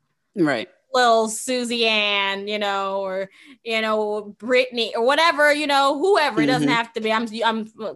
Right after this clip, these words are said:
Speaker 2: it sounds like I'm using white names, but you know what I mean. It could be anybody,
Speaker 1: Right.
Speaker 2: right? If you have that support, and whether or not you, you don't have money,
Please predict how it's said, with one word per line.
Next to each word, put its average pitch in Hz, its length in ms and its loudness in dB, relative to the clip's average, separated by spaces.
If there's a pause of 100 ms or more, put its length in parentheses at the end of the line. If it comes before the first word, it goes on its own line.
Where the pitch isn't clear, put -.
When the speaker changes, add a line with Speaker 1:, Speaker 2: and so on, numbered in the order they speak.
(100)
Speaker 2:
it 214 80 -14
sounds 269 340 2
like 233 120 -2
I'm 208 80 0
using 208 320 -4
white 202 220 -4
names, 185 320 -10
but 208 160 -12
you 339 80 -6
know 277 120 -2
what 202 120 -2
I 185 80 -8
mean. 175 260 -12
It 254 120 -6
could 311 120 -8
be 220 180 -6
anybody, 180 440 -10
Speaker 1:
Right. 160 60 2
Speaker 2:
right? 202 280 0 (280)
If 240 180 -2
you 311 200 -4
have 294 260 -2
that 233 220 -6
support, 220 640 -12 (960)
and 214 300 -4
whether 226 340 -6
or 226 60 -8
not 214 320 -6 (440)
you, 208 240 -8
you 220 200 -10
don't 226 220 -4
have 214 360 -4
money, 220 600 -8